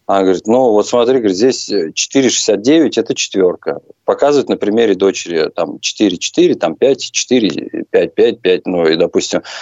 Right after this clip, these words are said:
я говорю, и что? Ну, смотри, здесь должна быть пятерка, а она у нас получает четверку. Я такой, ладно, говорю, понял. «Э, что ты, говорю, хочешь этим сказать?»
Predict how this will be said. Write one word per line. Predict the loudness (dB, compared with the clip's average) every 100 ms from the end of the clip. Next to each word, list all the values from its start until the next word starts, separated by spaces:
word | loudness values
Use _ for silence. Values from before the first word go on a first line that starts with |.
| -6 0
я | 2
говорю, | 2 2
и |
что? | 2 2 0 -2
Ну, | -4
смотри, | 0 0 2 2
здесь | 2 2
должна | 2 2 0
быть | 0 -4
пятерка, | -6 0 0 0 -6 -4
а | -2 0
она | 2 0
у |
нас | 0 -4
получает | -6 -6 -4 -4
четверку. | -6 -4 -4 -6 -12 _ _ _ -20 _ -4
Я | -2
такой, | -2 0 -2 0
ладно, | 2 2 2 2
говорю, | 0 0
понял. | 2 0 0 -6 _ _ _
«Э, | 0 0
что | 0 0
ты, | 2
говорю, | 0 2
хочешь | 0 0 -4
этим | -8 -10
сказать?» | -4 0 0